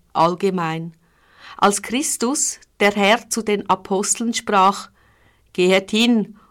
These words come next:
und lehret alle Völker und taufet sie im Namen des Vaters und des Sohnes und des Heiligen Geistes“, so meinte er damit nicht bloß die Nationen innerhalb des Römischen Reiches oder die Völker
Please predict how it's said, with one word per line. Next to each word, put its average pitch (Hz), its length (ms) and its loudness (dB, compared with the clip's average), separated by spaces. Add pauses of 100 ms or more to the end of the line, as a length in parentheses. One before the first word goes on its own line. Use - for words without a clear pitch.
und 185 240 -4
lehret 220 460 4
alle 208 240 6
Völker 220 540 0 (260)
und 220 200 -4
taufet 202 460 4
sie 208 400 -2
im 202 200 0
Namen 185 320 4
des 220 200 0
Vaters 196 640 2 (140)
und 202 240 -4
des 214 180 2
Sohnes 190 560 0 (220)
und 196 200 -2
des 220 180 -2
Heiligen 185 420 2
Geistes“, 175 720 0 (1000)
so 240 300 4
meinte 214 360 2
er 202 220 2
damit 214 540 2
nicht 214 320 -2
bloß 190 400 0 (140)
die 202 100 0
Nationen 196 800 2
innerhalb 196 720 0
des 190 260 0
Römischen 190 580 0
Reiches 175 760 -2
oder 202 200 0
die 190 180 -8
Völker 202 520 -2